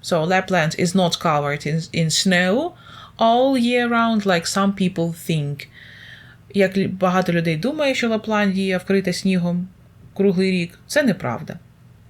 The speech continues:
Окей, well done. So, um, what is the landscape like in Lapland? Отже, яка природа в Лапландії? Lapland has a lot of hills and many flat areas too.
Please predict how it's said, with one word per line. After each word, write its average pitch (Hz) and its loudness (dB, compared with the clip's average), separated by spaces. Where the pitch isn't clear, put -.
Окей, 160 -4
well 151 -4
done. 165 -6
So, 208 0
um, 156 -4
what 330 -2
is 240 0
the 208 2
landscape 202 2
like 165 0
in 165 0
Lapland? 160 -2
Отже, 190 0
яка 202 0
природа 196 2
в 156 -4
Лапландії? 143 -6
Lapland 226 2
has 180 0
a 175 2
lot 202 0
of 294 -6
hills 214 0
and 175 0
many 190 2
flat 165 0
areas 165 0
too. 151 -2